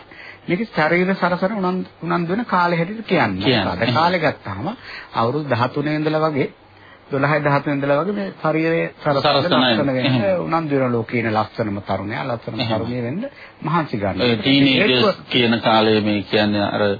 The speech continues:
Speaker 2: දහතුනේ ඉඳලා දහනමය දක්වා කාල සීමාවෙදී ශරීරය පිළිබඳ වඩාත් උනන්දුවෙන් කටයුතු කරනවා.
Speaker 1: උනන්දුවෙන්
Speaker 2: එහෙම.
Speaker 1: කටයුතු කරන කාලය. එතකොට ස්වාමීන් වහන්සේ දැන් මේකේ ඇත්තටම අර ආයුෂ පිරෙන්න ඒ කාලේ හැටියට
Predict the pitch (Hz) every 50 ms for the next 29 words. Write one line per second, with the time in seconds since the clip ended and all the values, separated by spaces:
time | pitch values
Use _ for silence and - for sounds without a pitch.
0 | - - - - - 113 113 113 113 107 120 117 110 113 110 110 110 110 113 113
1 | 110 107 101 101 117 113 110 110 113 110 110 107 110 107 - - 117 113 107 101
2 | - 107 104 107 113 107 - 120 120 120 123 120 120 120 131 135 135 135 131 127
3 | - - - - - - - - - - - 123 117 117 117 117 113 117 107 -
4 | 113 110 107 113 107 110 104 107 107 110 110 107 - 123 117 117 120 123 120 127
5 | 127 127 - 147 147 156 135 123 - - 113 107 107 98 95 123 127 113 110 107
6 | 104 120 127 - 117 - 101 120 117 120 120 - 175 196 185 - 143 123 117 98
7 | 98 101 175 185 196 202 - - 190 196 202 202 214 196 170 160 147 135 120 117
8 | 127 151 160 - 208 202 180 143 - - - 185 208 233 233 220 165 139 123 107
9 | 98 - - - 104 120 147 165 - 214 185 - 143 131 139 151 180 185 98 98
10 | - - 110 131 156 151 - 156 147 147 143 135 127 123 117 120 123 -